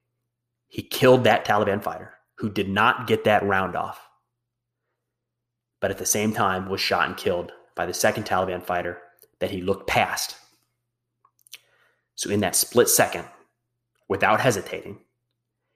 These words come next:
he made the decision to protect his guys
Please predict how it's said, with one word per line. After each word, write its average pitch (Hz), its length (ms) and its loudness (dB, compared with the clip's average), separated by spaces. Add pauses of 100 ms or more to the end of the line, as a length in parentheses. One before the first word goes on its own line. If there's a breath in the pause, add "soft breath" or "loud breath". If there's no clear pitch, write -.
(160)
he 135 180 4
made 117 220 4
the 104 80 0
decision - 520 -4 (580)
to - 100 -6
protect - 420 -2
his 107 160 0
guys - 560 -4